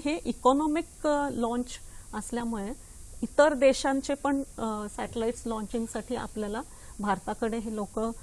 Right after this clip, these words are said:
वळतायत. तर, अ, महत्त्वाची गोष्ट अशी आहे की इतर देश, त्याच्यामध्ये अमेरिकेचे शहाण्णव,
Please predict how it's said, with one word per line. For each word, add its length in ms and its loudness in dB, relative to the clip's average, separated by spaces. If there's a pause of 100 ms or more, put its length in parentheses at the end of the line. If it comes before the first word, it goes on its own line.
(200)
वळतायत. 420 4 (400)
तर, 120 8 (120)
अ, 80 0
महत्त्वाची 720 4
गोष्ट 340 2
अशी 320 4
आहे 300 4 (400)
की 220 8 (200)
इतर 320 6
देश, 340 4 (140)
त्याच्यामध्ये 520 0 (100)
अमेरिकेचे 880 4 (280)
शहाण्णव, 540 6